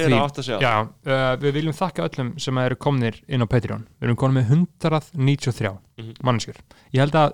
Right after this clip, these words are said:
Speaker 2: síðan við gáum út síðasta þátt hafi bæst við tuttugu eða þrjátíu.
Speaker 1: Fólk er að átta sig, er það ekki
Speaker 2: Já,
Speaker 1: málið?
Speaker 2: fólk er að átta sig smátt og smátt. Eh, sem sagt, við skoðanabræður, ég heiti Bergþór Másson, þú heitir Snorri Másson.
Speaker 1: Já.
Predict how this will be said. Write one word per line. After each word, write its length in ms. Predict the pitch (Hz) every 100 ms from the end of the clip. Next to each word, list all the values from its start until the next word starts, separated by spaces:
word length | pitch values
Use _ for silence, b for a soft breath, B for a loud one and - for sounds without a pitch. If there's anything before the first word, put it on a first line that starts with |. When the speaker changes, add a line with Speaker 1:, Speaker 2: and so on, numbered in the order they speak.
| -
Speaker 2:
síðan 240 | 160 156
við 80 | 147
gáum 220 | 160 165
út 60 | 143
síðasta 240 | 170 -
þátt 80 | 131
hafi 160 | 135 143
bæst 280 | 165 - -
við 100 | 135
tuttugu 320 | 170 147 127
eða 80 | 113
þrjátíu. 300 | 131 - - - b b b
Speaker 1:
Fólk 180 | 147 143
er 60 |
að 60 | 156
átta 160 | 135 107
sig, 80 | 90
er 60 |
það 80 | 117
ekki 80 | 123
Speaker 2:
Já, 100 | 110
Speaker 1:
málið? 100 | 82 B B
Speaker 2:
fólk 220 | 143 143
er 60 | 170
að 80 | 165
átta 100 | 143
sig 120 | 143
smátt 180 | 147 139
og 80 | -
smátt. 320 | 101 - - b b b b b -
Eh, 180 | 117
sem 160 | 113 147
sagt, 360 | 117 120 - -
við 240 | 131 160
skoðanabræður, 600 | - 165 131 110 107 117 - 127
ég 140 | 135
heiti 160 | 143 135
Bergþór 360 | 135 123 123 110
Másson, 400 | 101 - 147 147 _ _
þú 160 | 131 127
heitir 160 | 120
Snorri 320 | 104 127 120 110
Másson. 440 | 104 - 120 160
Speaker 1:
Já. 140 | 104